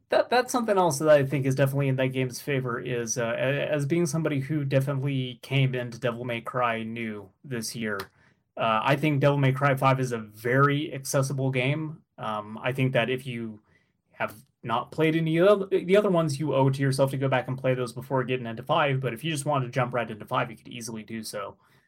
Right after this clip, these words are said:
Um, but at the same time, five is definitely, like, made for the fans of that series too. Uh, that there is a lot more to get out of that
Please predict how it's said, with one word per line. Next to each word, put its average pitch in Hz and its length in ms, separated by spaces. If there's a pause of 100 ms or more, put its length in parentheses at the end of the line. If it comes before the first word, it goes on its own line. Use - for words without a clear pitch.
(380)
Um, 101 480 (420)
but 165 200
at 170 80
the 170 100
same 170 200
time, 147 280
five 135 320
is 131 160
definitely, 131 440
like, 120 340
made 120 380
for 131 340
the 113 100
fans 110 500
of 113 240
that 107 220
series 107 480
too. 101 360 (720)
Uh, 104 120
that 107 160
there 131 180
is 117 100
a 113 60
lot 117 400
more 117 320
to 107 80
get 107 180
out 101 200
of 98 60
that 98 280